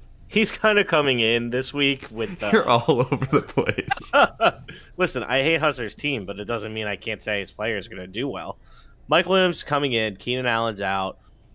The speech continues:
Speaker 1: In games last year where the Chiefs played the Chargers, like, they were absolutely awesome, fun games to watch. I think the over hit in both of their matchups last week, year. So it's really, like, I think almost every one of my boom plays of the week this week has been in this matchup already.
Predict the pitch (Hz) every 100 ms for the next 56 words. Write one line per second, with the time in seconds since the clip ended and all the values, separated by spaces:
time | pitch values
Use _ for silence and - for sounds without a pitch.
0 | - 120 113 113 101 117 123 127 110 104
1 | 101 - - 104 98 95 95 90 - 104
2 | 98 - - 107 90 - 95 98 110 101
3 | 95 92 - - _ 110 123 139 - 110
4 | - 120 113 110 113 110 - 117 110 -
5 | 117 110 101 113 107 104 107 98 - 98
6 | 98 98 98 110 117 117 107 107 107 107
7 | 101 101 92 92 95 113 107 110 113 117
8 | 120 135 123 139 139 135 147 139 - 156
9 | 160 160 - - - - _ - - 113
10 | 107 101 - - - - 143 - 147 208
11 | 156 117 104 - _ - - - 156 151
12 | 117 113 113 104 104 104 98 95 104 101
13 | 101 104 95 95 101 101 101 - 98 -
14 | 92 98 98 117 117 143 139 170 165 165
15 | 170 175 175